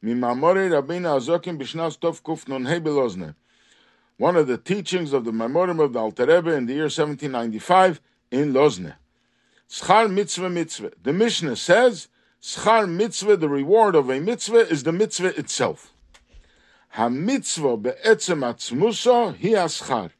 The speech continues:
The very essence of the mitzvah,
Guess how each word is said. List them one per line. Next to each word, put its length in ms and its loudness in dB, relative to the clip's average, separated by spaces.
The 100 0
very 600 2
essence 680 0
of 220 0
the 80 4
mitzvah, 600 0